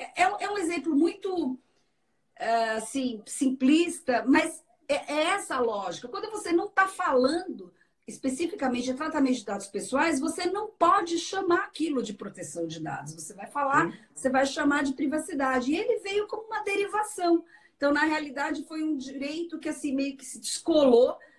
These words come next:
Speaker 1: da privacidade pra gerar uma condição autônoma, principalmente
Speaker 2: Sim.
Speaker 1: com o advento da internet e tudo mais, que a gente tava falando lá da década de quarenta,
Speaker 2: Não.
Speaker 1: cinquenta, né?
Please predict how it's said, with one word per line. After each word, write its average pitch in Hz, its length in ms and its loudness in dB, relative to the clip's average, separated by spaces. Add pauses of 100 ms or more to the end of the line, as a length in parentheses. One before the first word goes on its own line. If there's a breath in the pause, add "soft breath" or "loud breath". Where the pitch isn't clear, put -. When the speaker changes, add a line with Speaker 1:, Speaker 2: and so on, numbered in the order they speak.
(160 soft breath)
Speaker 1:
da 208 180 0
privacidade 220 880 -6
pra 294 320 -4
gerar 294 580 -4
uma 339 220 -6
condição 349 500 -6
autônoma, 311 800 -2 (320 soft breath)
principalmente 269 840 0
Speaker 2:
Sim. 311 80 -10
Speaker 1:
com 311 100 -8
o - 20 0
advento 254 520 2
da 226 100 -4
internet 262 920 0
e 233 40 -8
tudo 220 300 -6
mais, 247 280 0
que - 40 -16
a 156 40 -4
gente - 120 -8
tava 160 160 -8
falando 175 420 -4
lá 175 140 -4
da 185 140 -6
década 190 400 -6
de - 100 -14
quarenta, 208 460 0
Speaker 2:
Não. - 80 -8
Speaker 1:
cinquenta, 175 640 -4
né? 156 240 -4